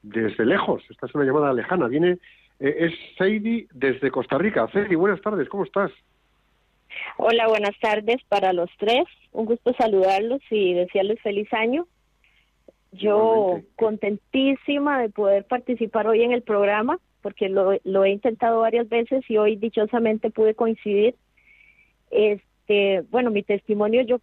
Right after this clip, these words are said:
Speaker 2: yo quiero tal vez retomar un poco lo, lo ya dicho por, por Piluca y por doña Concepción, y yo creo que este año dos mil veinte fue un año en que nos enseñó mucho sobre la generosidad,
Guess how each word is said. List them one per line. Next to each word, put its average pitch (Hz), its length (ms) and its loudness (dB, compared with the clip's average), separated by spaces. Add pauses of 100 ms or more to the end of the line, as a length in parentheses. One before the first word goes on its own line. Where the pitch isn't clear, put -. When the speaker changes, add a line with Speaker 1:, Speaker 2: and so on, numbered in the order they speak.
Speaker 2:
yo 208 160 -2
quiero 240 320 0
tal 254 160 -4
vez 226 260 0
retomar 208 500 -2
un 220 120 -4
poco 226 360 0
lo, 208 320 0 (800)
lo 180 160 0
ya 175 160 0
dicho 196 320 -2
por, 185 360 0 (260)
por 175 160 -6
Piluca 190 440 0
y 190 60 0
por 190 160 -2
doña 185 280 -2
Concepción, 202 680 -2 (520)
y 220 180 0
yo 202 100 2
creo 214 160 0
que 233 120 0
este 226 280 -2
año 214 280 2
dos 202 200 0
mil 196 180 -2
veinte 202 400 -2
fue 208 140 -6
un 202 80 0
año 202 200 0
en 208 100 -2
que 208 120 -2
nos 190 220 -2
enseñó 180 400 0
mucho 196 320 0
sobre 202 300 2
la 185 120 0
generosidad, 175 720 0